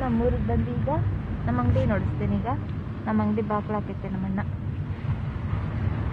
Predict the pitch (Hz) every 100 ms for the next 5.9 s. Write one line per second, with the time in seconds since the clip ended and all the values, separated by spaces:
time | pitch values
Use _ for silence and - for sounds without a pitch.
0 | - - - - - - - - - -
1 | - - - - - - - - - -
2 | - - - - 233 214 220 208 214 220
3 | 247 285 - - - - - 208 202 214
4 | 233 226 208 208 208 214 208 - - -
5 | - - 214 208 214 214 208 202 202